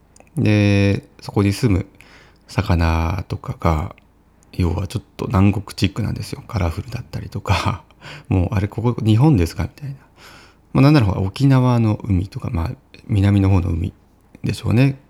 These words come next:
沖縄の海あんま潜ったことないんでわかんないんですけど、潜るだけで楽しい。だからもう毎日海に行くんですよ。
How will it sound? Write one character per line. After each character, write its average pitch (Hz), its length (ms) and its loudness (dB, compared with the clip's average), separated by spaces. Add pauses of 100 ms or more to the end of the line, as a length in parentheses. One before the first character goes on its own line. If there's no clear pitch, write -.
沖 101 180 -4
縄 175 120 0
の 185 100 0
海 151 180 2
あ 87 60 0
ん 104 100 0
ま 110 80 2
潜 101 200 4
っ - 20 2
た - 100 -2
こ 92 60 -2
と - 80 -6
な 82 80 0
い 80 60 -2
ん - 20 -4
で - 80 -8
わ 110 80 -10
か 82 120 -4
ん - 20 0
な 82 80 -2
い - 20 -4
ん - 40 -8
で - 60 -10
す - 80 -20
け - 100 -12
ど、 87 260 -4 (560)
潜 139 360 2
る 151 120 4
だ 95 100 -2
け 143 140 0
で 110 80 2
楽 82 260 -6
し - 180 -14
い。 - 40 -10 (1200)
だ - 60 -10
か 107 40 0
ら 98 60 4
も 95 140 4
う - 20 2
毎 143 260 4
日 143 480 0
海 104 260 4
に 80 160 0
行 - 60 -12
く - 120 -10
ん - 60 -8
で - 80 -12
す - 120 -16
よ。 - 140 -12